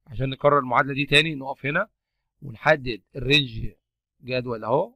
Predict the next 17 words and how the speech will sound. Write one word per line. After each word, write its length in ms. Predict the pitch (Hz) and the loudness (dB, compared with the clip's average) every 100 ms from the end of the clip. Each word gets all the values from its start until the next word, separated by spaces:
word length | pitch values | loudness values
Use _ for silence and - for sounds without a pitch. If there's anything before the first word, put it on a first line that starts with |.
| _ _ _ - | _ _ _ -20
الرينج 360 | 117 123 113 117 | -14 -12 -10 -2
تيبل، 380 | 143 156 214 226 _ _ _ _ _ _ _ _ _ _ _ _ | -2 0 -4 -6 _ _ _ _ _ _ _ _ _ _ _ _
واقول 260 | - 110 123 | -4 0 4
له 100 | 123 | 8
ايه؟ 260 | 135 127 | 8 8
اف 160 | 131 131 | 6 8
أربعة 340 | 127 139 120 | 12 12 12
زي 80 | 107 | 12
ما 60 | 104 | 6
احنا 160 | 123 | 4
قلنا، 220 | 131 120 101 _ _ _ 113 | 2 0 -10 _ _ _ -12
اف 160 | - | -6
أربعة، 300 | 110 110 107 _ _ _ - | 0 4 2 _ _ _ -6
واضغط 320 | 123 123 - | -6 -6 -8
انتر 380 | 147 143 175 180 _ _ _ _ _ _ - | -4 0 0 -2 _ _ _ _ _ _ -4
وانزل 400 | 131 139 123 120 | -2 -2 -4 -4
هنا 320 | 131 143 | -2 -2